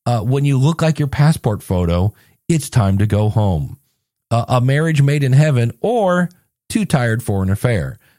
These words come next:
So she was very, very sarcastic and just kinda told it like it was. And again, it takes a lot of courage to show your dreams to someone else,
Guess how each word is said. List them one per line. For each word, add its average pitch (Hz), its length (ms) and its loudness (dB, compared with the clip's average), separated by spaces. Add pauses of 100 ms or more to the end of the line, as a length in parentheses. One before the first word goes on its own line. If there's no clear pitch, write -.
So 147 220 -2
she 139 200 -2
was 135 180 0
very, 131 540 0
very 104 560 0 (640)
sarcastic 120 920 -2 (300)
and 120 300 0
just 139 340 -2
kinda 147 280 4
told 135 300 0
it 127 160 -4
like 117 300 -2
it 110 240 -6
was. 101 640 -2 (420)
And 120 460 -2 (240)
again, 127 560 0 (240)
it 120 200 -4
takes 151 560 -2
a 120 60 -2
lot 120 240 0
of 139 120 -2
courage 151 580 -2
to 107 140 -4
show 127 260 -2
your 120 160 0
dreams 135 340 0
to 113 80 0
someone 123 400 0
else, 127 460 0